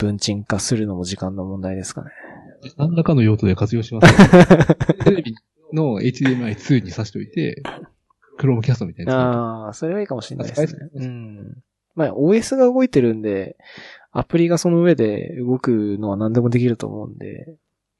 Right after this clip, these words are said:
Speaker 1: まあ、Chromecastみたいなミラーリングでもできると思いますし。うん、まあ、め-、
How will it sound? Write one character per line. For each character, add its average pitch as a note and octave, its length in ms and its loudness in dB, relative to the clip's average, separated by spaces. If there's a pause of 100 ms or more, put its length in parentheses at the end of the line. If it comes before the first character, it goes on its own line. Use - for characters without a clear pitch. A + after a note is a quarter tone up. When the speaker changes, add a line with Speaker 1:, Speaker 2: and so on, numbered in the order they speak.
(240)
Speaker 1:
ま C#3 480 -4
あ、 - 40 -20 (100)
Chromecast B2+ 800 -2
み G#2 100 -12
た G2+ 100 -4
い - 20 -4
な F#2+ 60 -6
ミ G#2+ 140 -4
ラ A#2+ 120 0
ー - 20 2
リ A#2+ 120 0
ン B2 60 -6
グ B2 100 2
で B2 80 2
も G#2 100 -4
で G2+ 100 -6
き - 120 -8
る G#2 80 -4
と - 100 -16
思 G#2 100 -12
い - 40 -14
ま A2 120 -14
す - 60 -14
し。 B2+ 460 -16 (1500)
う G2+ 60 -14
ん、 F#2 340 -12
ま A2 180 -10
あ、 G#2+ 40 -14
め-、 G#2 220 -12